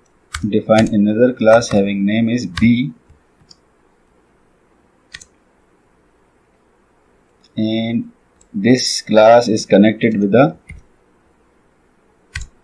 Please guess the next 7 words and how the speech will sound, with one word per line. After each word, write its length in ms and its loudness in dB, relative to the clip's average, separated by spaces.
parent 340 4
class 540 0
A. 320 0
Within 240 -2
this 200 0
class 340 4
again 420 0